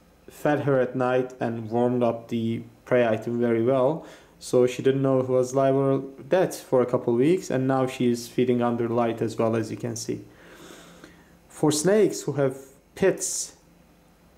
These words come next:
the pits that you can just see now, um, they are very easy to switch to frozen and thawed, in my opinion, because you can get a prey item quite warm,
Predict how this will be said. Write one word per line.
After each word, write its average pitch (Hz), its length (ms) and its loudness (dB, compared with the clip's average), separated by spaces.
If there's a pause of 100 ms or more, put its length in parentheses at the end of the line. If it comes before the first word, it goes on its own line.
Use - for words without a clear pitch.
(960)
the 127 80 -2
pits 151 300 0
that 123 240 0
you 120 80 -4
can 120 200 -2
just 117 220 -6
see 117 160 -2
now, 156 380 -2 (1400)
um, 131 580 -2 (160)
they 127 220 2
are 131 140 2
very 135 340 2
easy 123 300 -2
to - 120 -12
switch 120 360 -4
to 127 80 2
frozen 120 400 0
and 113 180 -2
thawed, 120 320 0
in 123 140 -2
my 120 160 2
opinion, 113 440 -2 (600)
because 127 720 0
you 127 160 -4
can 123 300 0
get 131 180 2
a 139 80 2
prey 127 320 2
item 117 500 -2 (320)
quite 135 380 0
warm, 135 420 0